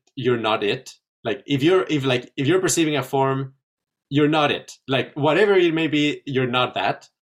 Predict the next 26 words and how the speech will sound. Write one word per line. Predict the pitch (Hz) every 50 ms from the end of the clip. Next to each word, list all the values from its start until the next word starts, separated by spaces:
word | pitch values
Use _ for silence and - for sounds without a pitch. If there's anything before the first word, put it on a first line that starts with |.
| _ _ _ _ _ _ _ _ _ _ _ _ _ _
Like, | - 139 131 127 - -
yes, | 147 165 202 - - 160
I | 147
think, | - 165 170 170
like, | 160 143 113 -
that | 123 131 147 - - _ _ _ _
is | 156 143 131 120
both, | - 143 135 143 139 -
like, | 139 120 104 101 -
metaphysically | 117 143 151 151 139 - 156 143 - 165 147 151 139
true, | 135 - - 185 214 330 - 339 - - 196 143 196 190 214 254 269 277 269 -
<laughs> | - _ _ _ _ _ _ _ _ _ _ _
but | - 156 131
also | - 170 214 247 247 - - 196 170 156 139 131 135
is | 147 147 135
the | 147 135
sort | - 151 139
of | 135 135 -
thing | - 139 131 123
that, | 117 107
like, | 107 101 110
accelerates, | 107 - - 131 117 113 107 104 101 - -
like, | 107 - -
these | - 113 -
developmental | 117 101 107 104 104 104 104 104 - 95
stages. | - - 107 101 98 113 104 95 - - -